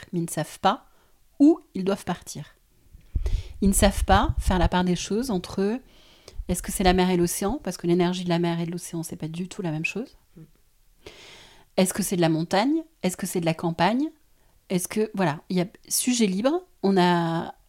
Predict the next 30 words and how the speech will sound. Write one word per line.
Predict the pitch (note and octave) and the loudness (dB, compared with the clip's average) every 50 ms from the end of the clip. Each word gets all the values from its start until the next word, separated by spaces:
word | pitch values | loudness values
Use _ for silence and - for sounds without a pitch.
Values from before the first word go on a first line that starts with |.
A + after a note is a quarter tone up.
| _ - | _ -2
on | G3+ A3 | 0 0
sait | - - G3 | 2 2 2
pas, | - D3 D#3+ - _ - | 2 0 -2 -2 _ -10
en | E3+ | -8
fait. | - - D#3 - - - - _ | -6 -8 -8 -8 -10 -14 -10 _
On | - F#3 | -6 -4
sait | - - G#3 | -2 0 -2
pas | F#3 - G#3+ A3 B3+ D#4 - - | 0 4 4 4 4 4 0 0
où | - A#3 B3+ D4+ | 0 0 2 2
on | - G3+ | 0 -2
doit | G3+ F3 E3+ E3 | 0 0 0 0
poser | - F#3+ F#3 F#3 G#3+ | -2 -4 -4 -2 0
nos | A3 G3+ F3 | 0 2 2
valises | E3+ E3+ F3 G3 A3+ A3+ | 2 2 0 0 -2 -2
et | G#3+ | 0
nos | F#3+ F3+ | 0 0
racines. | F3 F3+ E3+ - - - F3 E3 F3+ - _ _ _ _ _ - - - - - - - - - - - _ _ _ _ _ _ _ _ _ _ _ _ _ _ - | 0 0 -2 -4 -6 -8 -8 -10 -10 -14 _ _ _ _ _ -18 -18 -18 -18 -20 -20 -20 -20 -20 -20 -20 _ _ _ _ _ _ _ _ _ _ _ _ _ _ 2
Et, | G#3+ G3 F#3+ F#3 F3+ E3+ F3 E3+ E3 D#3+ D#3+ D#3+ D#3 - _ _ _ _ _ _ _ _ _ _ _ _ _ _ _ - | 4 6 8 8 8 8 6 4 2 2 0 -2 -4 -6 _ _ _ _ _ _ _ _ _ _ _ _ _ _ _ -2
et | F#3 | 2
des | E3 F3+ | 2 4
fois, | F3+ - A#3 | 4 4 4
on | A3 G3+ | 2 2
a | F3+ | 2
des | E3 E3+ E3+ G3 | 0 -2 -4 -4
idées. | G#3+ G3+ G#3 F3+ F3 - _ _ - | -2 0 0 0 -2 -4 _ _ -8
On | E3+ E3 E3+ | -6 -4 -4
se | E3+ | -4
dit, | F3 F#3+ G3+ | -4 -4 -2
bah, | G3 F#3 F3 E3+ E3 E3 | 0 0 2 2 2 0
en, | D#3+ D#3+ E3 F3+ | 0 -2 -4 -4